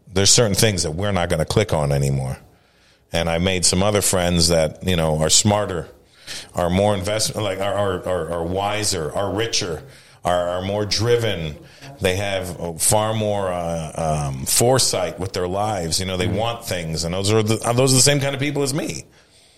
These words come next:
Speaker 1: And I'm like, "Oh, I need to be with these people more," because they uplift you to get to these places. You know, you look at a guy like, um, Sal from, uh, uh,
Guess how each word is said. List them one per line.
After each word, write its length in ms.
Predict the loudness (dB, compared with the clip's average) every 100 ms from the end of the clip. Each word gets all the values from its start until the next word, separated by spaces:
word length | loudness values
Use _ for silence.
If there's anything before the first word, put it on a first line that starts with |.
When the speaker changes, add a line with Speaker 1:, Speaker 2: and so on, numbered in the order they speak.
| _ -6
Speaker 1:
And 120 | -2
I'm 140 | 0 0
like, 220 | -4 -4
"Oh, 80 | -2
I 80 | -2
need 160 | -2 -4
to 60 |
be 140 | -4 -4
with 160 | -4
these 240 | -2 -2 -2
people 240 | -2 0
more," 180 | 2 2
because 300 | 0 0 2
they 380 | 2 2 0 -6 -18 _ _ _ _ _ _ _ _ _ -2
uplift 460 | -2 -2 -4 -4
you 60 | -6
to 80 | -4
get 160 | -6
to 80 | -6
these 160 | -8 -6
places. 420 | -4 0 2 4
You 60 | 6
know, 60 |
you 160 | 6 4
look 160 | 2
at 100 | 2
a 40 | -4
guy 200 | -2 0
like, 400 | 0 0 -2 -4
um, 320 | -6 -6 -12 -14 -8 -4 -4 -6 -12 _ _ _ _ _ -6 2
Sal 480 | 2 2 -2 -4 -6
from, 440 | -6 -4 -2 -2
uh, 280 | -2 -4 -8 -14 -18 -8
uh, 340 | -6 -6 -10